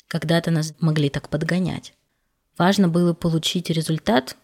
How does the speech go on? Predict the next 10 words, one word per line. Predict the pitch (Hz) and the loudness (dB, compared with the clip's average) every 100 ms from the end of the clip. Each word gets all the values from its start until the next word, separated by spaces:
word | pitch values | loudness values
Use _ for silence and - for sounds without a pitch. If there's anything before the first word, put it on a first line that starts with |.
| _ | _
и | 185 196 | 2 2
эффект. | - - - - - _ _ _ _ _ _ - | 2 -4 -4 -14 -20 _ _ _ _ _ _ -2
Неважно, | 180 226 233 - | 2 4 4 2
насколько | 147 160 - 170 - | 0 0 0 0 0
долго | 151 147 190 269 185 | -2 0 4 4 2
слова | - 165 156 202 | 0 -2 0 0
будут | 180 175 160 | 0 -2 -2
звучать | 151 147 165 165 | -2 -2 -2 -2
в | - | -2
голове. | 165 160 180 139 | 0 0 0 -2